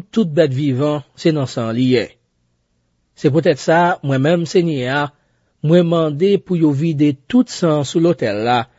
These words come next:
pou li ka wete peche pèp la. Nou bay san an pou nan m nou.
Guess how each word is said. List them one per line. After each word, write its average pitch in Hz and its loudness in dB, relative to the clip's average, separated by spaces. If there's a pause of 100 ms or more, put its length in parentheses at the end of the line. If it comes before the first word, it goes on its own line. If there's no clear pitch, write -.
(260)
pou 151 0
li 135 -2
ka 120 0
wete 117 -4
peche - -6
pèp 117 -4
la. 120 -2 (800)
Nou 147 -2
bay 156 2
san 104 -6
an 113 -6 (120)
pou 139 -2
nan 131 0
m 135 0
nou. 131 -2